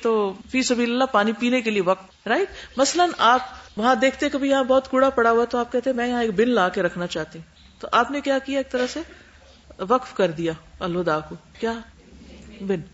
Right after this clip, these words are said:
کیوں؟ یعنی اس صدقے کی قسم ضرور ہے، لیکن یہ ہے کہ اب وہ بن الہدا بیچ نہیں سکتا، ہم؟ نہ کسی کو دے سکتا، نہ وہ تقسیم ہو سکتا، نہ، ہاں، یہ کہ خراب ہو گیا تو پھینکنا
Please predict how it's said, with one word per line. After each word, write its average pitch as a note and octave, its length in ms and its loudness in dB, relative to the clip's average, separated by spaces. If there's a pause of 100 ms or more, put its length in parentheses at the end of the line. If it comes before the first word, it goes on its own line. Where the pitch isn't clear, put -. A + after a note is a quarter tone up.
(120)
کیوں؟ C#4 220 -6 (540)
یعنی A3+ 180 -2
اس A#3+ 120 0
صدقے C#4 340 0
کی E4 160 -2
قسم E4 300 0
ضرور D#4+ 260 6
ہے، D4 120 2
لیکن C4+ 380 0
یہ D4+ 120 0
ہے D#4+ 220 0
کہ D#4+ 100 -2
اب C4 160 0
وہ D4+ 100 2
بن C4+ 200 -2 (520)
الہدا B3+ 300 4
بیچ C4 260 4
نہیں F4+ 120 0
سکتا، B3 320 -4 (540)
ہم؟ D#4+ 140 -6 (380)
نہ A#3 80 2 (100)
کسی C#4+ 180 0
کو C4 120 0
دے G#3 180 6
سکتا، A#3+ 360 -2
نہ A3 80 2
وہ A#3 240 2
تقسیم A#3+ 380 -2
ہو A3+ 60 0
سکتا، A3 340 -2
نہ، G#3+ 100 0 (120)
ہاں، C#4 180 2
یہ D4 160 -4
کہ D4+ 120 -6
خراب C4 300 2
ہو C#4 120 -2
گیا C4+ 80 0
تو C4 160 -8
پھینکنا A3 260 -2